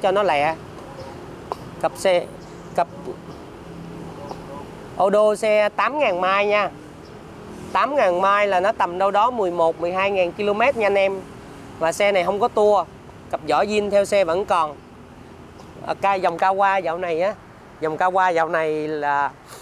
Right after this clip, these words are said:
à, hồi xưa là đi hình như là vẫn là vỏ Dunlop á.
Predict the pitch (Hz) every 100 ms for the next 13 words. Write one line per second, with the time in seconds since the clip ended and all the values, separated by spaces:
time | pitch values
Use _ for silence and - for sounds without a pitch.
0 | - - - 151 151 139 143 - - -
1 | - 151 147 190 190 175 151 147 175 175
2 | 151 165 180 165 143 139 160 196 143 131
3 | 127 160 185 180 180 226 -